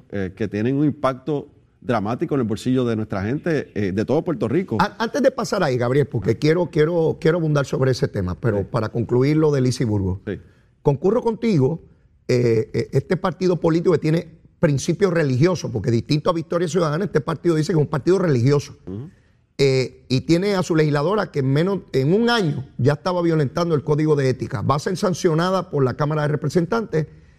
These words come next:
Speaker 2: y su presidente se queda callado. Yo recuerdo cuando César Vázquez tenía programas de televisión y condenaba a los partidos y, y sancionaba con tanta severidad y condenaba a medio mundo,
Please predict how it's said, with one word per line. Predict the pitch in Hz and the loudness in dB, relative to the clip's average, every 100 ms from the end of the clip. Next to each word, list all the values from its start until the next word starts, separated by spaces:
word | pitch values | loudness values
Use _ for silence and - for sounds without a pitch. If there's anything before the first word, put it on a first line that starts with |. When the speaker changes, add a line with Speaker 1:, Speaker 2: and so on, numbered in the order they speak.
| _ | _
Speaker 2:
y | 160 151 | 2 4
su | 156 | 2
presidente | - 151 156 160 220 214 | 2 0 0 0 2 0
se | 180 - | 0 0
queda | 165 202 - | 0 0 -2
callado. | 147 127 143 139 101 - - _ _ 123 | -2 -2 -2 -2 -6 -10 -20 _ _ 2
Yo | 196 | 4
recuerdo | 262 247 254 254 214 | 4 0 0 0 0
cuando | 175 156 | -2 -2
César | 190 180 226 | -2 -2 0
Vázquez | 220 - 160 | -2 -2 -2
tenía | 156 147 190 | 0 2 0
programas | 196 196 185 202 185 | 0 -2 0 0 0
de | 180 | -2
televisión | 180 175 175 - 202 131 110 - _ _ _ _ | 0 0 0 2 0 0 -6 -14 _ _ _ _
y | 220 180 | 2 4
condenaba | 233 214 196 208 196 311 269 | 2 2 0 0 0 0 2
a | 196 | 0
los | 185 | 0
partidos | 180 143 - 262 233 175 | -2 -4 -2 2 4 2
y, | 170 | 0
y | 185 170 | -2 0
sancionaba | - 180 - 185 170 175 254 269 | 0 0 2 2 2 2 0 0
con | 220 160 - | -2 -2 -2
tanta | 240 262 254 196 | -4 -2 -4 -2
severidad | 220 190 175 156 165 175 - _ _ | 0 2 4 4 4 2 -6 _ _
y | 202 185 | -2 0
condenaba | 208 190 175 180 214 262 | 2 2 2 0 2 0
a | 233 | 2
medio | 254 247 | 2 2
mundo, | 226 262 175 139 - | 2 2 4 2 -2